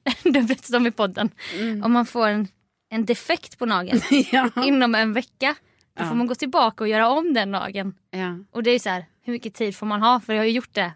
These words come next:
Speaker 1: någon gång.
Speaker 2: Jo, men det är också, där kan jag ju ifrågasätta kvaliteten, alltså från början.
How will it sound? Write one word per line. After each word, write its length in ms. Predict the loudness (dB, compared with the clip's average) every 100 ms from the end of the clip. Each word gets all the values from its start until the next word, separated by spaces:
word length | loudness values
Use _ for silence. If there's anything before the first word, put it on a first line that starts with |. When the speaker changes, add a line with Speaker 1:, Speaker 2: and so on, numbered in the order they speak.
| -8
Speaker 1:
någon 160 | -6
gång. 200 | -6 -10 -2
Speaker 2:
Jo, 280 | 4 4
men 300 | 4 2 0
det 120 | 2 2
är 140 | 2
också, 280 | -4 -4 -6
där 380 | -4 0 0 0
kan 180 | 0
jag 140 | 2 2
ju 60 |
ifrågasätta 680 | 2 0 0 0 -2 -4 -4
kvaliteten, 600 | -6 -4 -6 -4 -4 -4 -6
alltså 220 | -8 -6
från 200 | -6 -4
början. 720 | 0 0 0 -2 -4 -6 -8